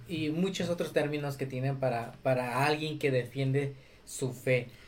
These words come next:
Entonces, y hablabas de la pedofilia, ahorita si podemos analizar la pedofilia, yo creo que está en la etapa de, de aceptable a sensible, porque ya están, están los estudios de que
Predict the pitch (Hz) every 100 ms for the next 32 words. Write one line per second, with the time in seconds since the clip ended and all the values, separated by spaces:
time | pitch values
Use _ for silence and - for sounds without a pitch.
0 | - - 156 165 151 - 165 160 160 170
1 | 185 185 160 151 151 143 139 135 175 208
2 | 175 147 160 165 170 175 208 208 - 156
3 | 147 143 135 160 170 185 170 147 135 156
4 | 175 170 165 170 165 160 165 160 160 -
5 | 151 160 156 143 131 - - - 143 139
6 | 147 135 156 156 160 151 139 131 143 208
7 | 175 131 - - - - 151 151 143 143
8 | 143 156 156 160 175 170 131 147 156 151
9 | 135 175 180 180 175 170 160 143 139 131
10 | - -